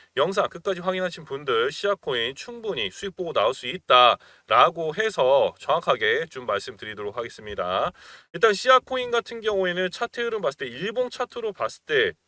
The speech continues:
그리고 여기서 분명히 조정 줬기 때문에 어느 정도 조정 이후에는 좀 반등 나오지 않을까 아니면 지금 현재 반등, 반등 구간 요 정도 보고 반등에서 나오지 않을까라고 예측하신 분도 있으신데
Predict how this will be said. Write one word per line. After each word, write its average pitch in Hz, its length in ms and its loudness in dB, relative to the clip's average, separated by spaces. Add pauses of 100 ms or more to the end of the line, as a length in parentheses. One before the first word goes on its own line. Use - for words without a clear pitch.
(100)
그리고 147 580 -2 (380)
여기서 208 260 2
분명히 208 600 -2 (400)
조정 196 260 -2
줬기 190 300 -6
때문에 156 680 2 (340)
어느 165 220 2
정도 170 320 0
조정 156 380 -4
이후에는 190 520 2
좀 196 160 -6
반등 151 320 -4
나오지 139 280 0
않을까 117 440 0 (120)
아니면 139 640 0 (260)
지금 208 340 -6
현재 208 240 2
반등, 175 540 2 (220)
반등 180 320 -2
구간 143 220 -4
요 113 60 -6
정도 147 200 -8
보고 123 500 0 (280)
반등에서 196 560 0
나오지 151 280 4
않을까라고 180 720 4
예측하신 147 400 -4
분도 127 220 -12
있으신데 113 600 0